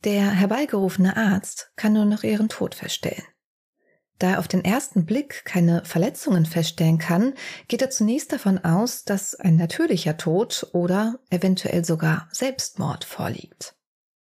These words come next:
Selbstmord? Das will und kann Helmut nicht glauben.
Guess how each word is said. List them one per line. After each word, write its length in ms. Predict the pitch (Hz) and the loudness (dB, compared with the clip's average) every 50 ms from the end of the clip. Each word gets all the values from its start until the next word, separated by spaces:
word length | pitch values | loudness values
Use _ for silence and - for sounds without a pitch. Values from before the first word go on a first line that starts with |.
| _ _ _ _ _ _ _ | _ _ _ _ _ _ _
Selbstmord? 880 | _ - - 165 175 170 - - - - 254 269 269 277 294 - - - _ _ _ _ _ _ _ _ _ _ _ _ | _ -4 0 0 0 0 0 -2 -4 -2 -2 -2 -4 -6 -8 -10 -16 -20 _ _ _ _ _ _ _ _ _ _ _ _
Das 380 | - 196 226 - - 175 165 170 | -2 -2 -2 0 0 0 2 2
will 220 | 214 247 277 262 | 2 0 0 0
und 160 | - 185 185 | 0 0 0
kann 240 | - - - 233 233 | -2 -2 -2 0 2
Helmut 340 | 202 196 220 220 214 202 - | 2 4 4 4 2 2 0
nicht 200 | 180 160 - - | -2 -2 -2 0
glauben. 500 | - 165 175 190 170 - 151 - - | 2 2 4 2 2 0 -4 -6 -8